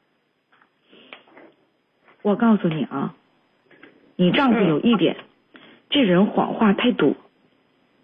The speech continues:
Speaker 2: 嗯。
Speaker 1: 你清醒点儿。嗯。你清醒点儿。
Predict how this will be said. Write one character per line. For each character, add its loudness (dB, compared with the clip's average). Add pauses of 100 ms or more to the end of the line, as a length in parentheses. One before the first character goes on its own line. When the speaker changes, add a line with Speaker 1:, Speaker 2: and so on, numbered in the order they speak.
(1000)
Speaker 2:
嗯。 2 (440)
Speaker 1:
你 2
清 0
醒 -2
点 -2
儿。 -10 (1120)
嗯。 0 (1200)
你 0
清 0
醒 -2
点 0
儿。 -10